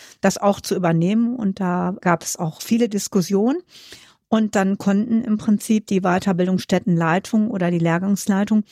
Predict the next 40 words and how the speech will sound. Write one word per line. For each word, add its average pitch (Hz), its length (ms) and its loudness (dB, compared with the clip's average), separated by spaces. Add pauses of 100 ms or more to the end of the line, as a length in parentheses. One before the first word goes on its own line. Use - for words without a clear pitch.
(420)
halt 208 260 0
auch 220 120 0
antworten. 185 640 0
Und 175 480 -2
da 165 100 2
haben 208 140 2
ganz 262 240 0
viele 262 200 -2
geschrieben, 226 480 0
"Ich, - 300 -6
äh, 202 140 0
würd 208 160 2
das 190 160 0
gerne 170 260 2
übernehmen." 240 600 0
Und 180 580 -2
das 180 160 0
hat 196 140 -2
uns 185 120 0
natürlich 185 300 -2
gefreut. 214 420 -2
Und 220 100 -2
manche 180 280 0
haben 190 100 0
auch 180 140 -4
gesagt, 180 240 -2
"Ah, 220 180 2
nicht 208 220 0
so 220 100 -4
gerne 196 300 0
die 202 140 -2
eigenen 196 340 2
Leute, 196 320 0
also 190 100 -4
ich - 120 -8
hätte - 120 -6
gern 185 180 2
lieber 185 180 0
jemand 175 280 0
Fremdes." 233 400 -2